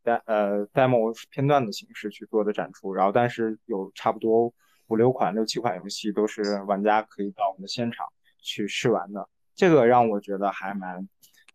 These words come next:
呃，跟去年还是不太一样的，因为去年我们知道还是包括前年、去年二一、二二年这两年，市场上的大部分游戏还是说 DeFi 属性会重一点嘛，就是披着一个游戏外壳的一个，一个盘子或者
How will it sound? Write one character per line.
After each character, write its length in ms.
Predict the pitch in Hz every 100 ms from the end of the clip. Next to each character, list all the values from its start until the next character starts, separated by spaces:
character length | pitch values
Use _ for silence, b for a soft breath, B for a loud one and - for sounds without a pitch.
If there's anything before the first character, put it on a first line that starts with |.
| _
呃， 100 | 101
跟 160 | 101 117
去 180 | 123 -
年 260 | 151 98 104 110
还 180 | _ 98
是 180 | - 113
不 140 | -
太 200 | 104 113
一 60 | 107
样 300 | 107 117 104
的， 80 | - _ _
因 100 | -
为 100 | 117
去 160 | 127 -
年 160 | 143 107
我 60 |
们 100 | 101
知 80 | 101
道 200 | 104 101 -
还 180 | - 101
是 300 | - 123 110
包 120 | 120
括 120 | 117
前 240 | - 104
年、 240 | 107 98 - _
去 160 | - 113
年 120 | 95
二 180 | 87 107
一、 60 |
二 100 | 104
二 140 | 107 104
年 220 | 104 -
这 100 | 98
两 180 | 95 -
年， 120 | 78 _ b b
市 160 | - -
场 140 | 131
上 120 | 104 120
的 60 |
大 180 | 110 123
部 60 | 117
分 140 | 107
游 80 | -
戏 160 | - 98
还 160 | 190
是 160 | - 117
说 340 | - 107 107 -
DeFi 260 | - 160 165
属 140 | -
性 180 | - 120
会 100 | 110 104
重 180 | 113
一 40 | 98
点 120 | - -
嘛， 80 | - - _ _
就 120 | -
是 160 | 95 95
披 180 | - 113
着 160 | 110
一 80 | 98
个 220 | 101 101
游 160 | 95 92
戏 140 | -
外 140 | 113 104
壳 160 | - 87
的 100 | 87
一 60 | _
个， 200 | - 87 -
一 60 |
个 140 | - 101
盘 260 | - 87
子 140 | 104 107
或 160 | 101
者 80 | 104